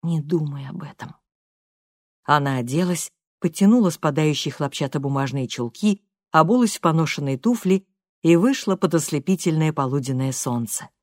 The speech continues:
Джин стояла у своей палатки с веником в руках. Элса помахала рукой и направилась к подруге. "Ты, похоже, на неприятности напрашиваешься", встревоженно сказала Джин. "А что, самое время".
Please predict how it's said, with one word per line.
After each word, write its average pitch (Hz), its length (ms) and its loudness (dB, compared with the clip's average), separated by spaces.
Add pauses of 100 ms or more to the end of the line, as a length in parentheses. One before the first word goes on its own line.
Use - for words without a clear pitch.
(1080)
Джин 160 300 0
стояла 156 520 -2
у 180 100 0
своей 147 300 -2
палатки 156 480 -4
с - 120 -8
веником 156 460 -2
в 160 60 0
руках. 151 480 -6 (460)
Элса 202 320 0
помахала 180 580 2
рукой 185 340 2
и 165 40 2
направилась 170 580 0
к - 80 -20
подруге. 156 560 -2 (1080)
"Ты, 262 80 2
похоже, 214 400 4
на 208 80 6
неприятности 175 840 4
напрашиваешься", 143 920 -6 (380)
встревоженно 131 720 -2
сказала 135 480 -4
Джин. 127 380 -6 (560)
"А 269 100 0
что, 220 380 0 (340)
самое 247 640 2
время". 165 440 2